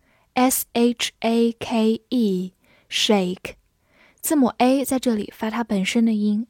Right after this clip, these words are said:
A。末尾的E不发音。Shake，shake，它是一个动词，也是个名词，表示摇动或者震动。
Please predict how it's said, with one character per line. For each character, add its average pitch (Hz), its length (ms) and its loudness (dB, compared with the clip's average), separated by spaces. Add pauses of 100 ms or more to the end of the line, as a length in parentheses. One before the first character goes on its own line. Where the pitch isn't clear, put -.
A。 220 500 0 (360)
末 262 140 4
尾 214 100 4
的 190 180 -6
E 240 280 -2
不 233 100 -2
发 202 280 -4
音。 202 300 -2 (340)
Shake，shake， 190 840 -2 (2250)
它 294 140 0
是 311 160 0
一 285 40 2
个 294 120 2
动 285 220 2
词， 208 320 -4
也 208 100 0
是 226 140 -6
个 220 100 2
名 202 240 0
词， 196 380 -4
表 185 180 -6
示 214 180 -4
摇 185 240 -4
动 254 260 -4
或 208 180 -6
者 190 120 -10
震 220 260 0
动。 190 220 -2